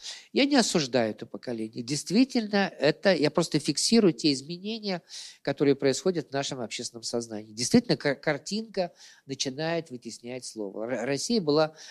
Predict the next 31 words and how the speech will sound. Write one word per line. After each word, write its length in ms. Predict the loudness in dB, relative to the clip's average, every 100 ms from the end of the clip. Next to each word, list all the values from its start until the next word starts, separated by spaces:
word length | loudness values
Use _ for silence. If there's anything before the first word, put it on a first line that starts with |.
| -8
традиционная 840 | -4 0 0 6 8 10 8 4 0
логоцентричная 920 | 2 0 -4 -8 -8 -6 -6 -6 -10
страна, 380 | -10 -10 -12 -16
то 160 | _
есть 140 | -10 -4
ориентированная 880 | -2 -2 -4 -2 -2 -6 -8 -12 -12
на 260 | -10 -8 -10 _ _ _ _
классику. 600 | -2 0 0 -2 -8 _ _ _ -20 -20 _
На 100 | -8
классику. 480 | 0 2 0 -4 -4
Даже 240 | 2 2 2
золотое 460 | 0 0 4 2
время 340 | 4 -2 -4 -8
Мосфильма, 760 | -6 -4 2 4 4 -2 -4 2
оттепель, 560 | 2 0 -16 -14 -8
да, 220 | -4 -4 -6 -16 -16 -16 _
а, 180 | -10 -6
я 160 | -4 -4
вспоминаю, 640 | -6 -14 -12 -4 -2 0
я, 80 | 0
я 240 | -2 -2
не 60 | -2
могу 200 | 2 4
это 140 | 2
вспомнить, 400 | 0 -4 -4 -2
я 80 | -4
говорю 240 | -4 -6 -6
как, 220 | -8 -10
как 220 | -16 -14
историк, 480 | -18 -6 -2 -2 -6 -20 -20 _
вспоминаю, 580 | -14 -14 -12 -12 -12